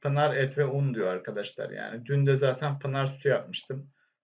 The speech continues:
Bugün de kıyaslamasını yapıyorum görüyorsunuz. Yani karlılığı çok iyi, borçluluğu çok iyi, büyümesi daha iyi.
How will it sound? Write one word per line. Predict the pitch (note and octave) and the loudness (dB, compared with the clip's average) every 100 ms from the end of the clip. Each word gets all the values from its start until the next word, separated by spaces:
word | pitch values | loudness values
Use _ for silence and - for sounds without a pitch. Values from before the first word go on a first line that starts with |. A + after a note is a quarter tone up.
| _ | _
Bugün | C3 B2+ B2+ | -6 -2 0
de | C3 | 2
kıyaslamasını | C3 A#2+ - B2 B2+ B2+ B2 | 2 2 0 -4 -6 -4 -4
yapıyorum | A2 G2+ G#2 G#2 | -2 -4 -6 -4
görüyorsunuz. | G#2 G#2 G2+ G2 A2 - | -4 -4 -8 -12 -14 -14
Yani | - C3 A#2 A#2 | -8 -6 -4 -4
karlılığı | - C3+ C3+ B2+ B2+ B2+ | 2 4 4 2 2 0
çok | B2+ B2 | -4 -4
iyi, | B2 A#2+ | -8 -6
borçluluğu | G#2+ G#2+ G#2+ A#2+ B2+ | 0 -2 -2 -8 -8
çok | B2 B2 - | -6 -8 -10
iyi, | A#2+ A#2+ A2+ | -6 -6 -6
büyümesi | A2 A2+ A#2+ A2+ A2 | -6 -6 -4 -6 -2
daha | A#2 A#2+ A#2 | 2 4 4
iyi. | A#2 A#2+ B2 | 2 -2 -4